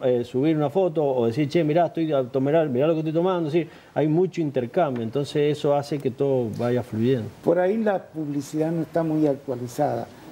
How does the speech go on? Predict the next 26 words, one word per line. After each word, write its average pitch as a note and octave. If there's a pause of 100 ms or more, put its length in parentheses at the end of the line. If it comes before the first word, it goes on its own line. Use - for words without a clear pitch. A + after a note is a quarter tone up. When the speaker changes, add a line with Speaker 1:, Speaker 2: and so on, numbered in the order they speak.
(120)
Speaker 2:
Por F3
ejemplo, F#3+
uno F#3
ve F#3+
la, D#3
la C#3+
publicidad D3+
de F3+
la, C#3+ (320)
la D3+
cerveza, D#3+
está G3
bien A#3
dirigida C3+ (560)
a F#3+
un, G#3
a D4
un C#4
determinado G3
público, D3
no A3+
le A3
interesa D#3+
a -
otro C3+
público. A#2+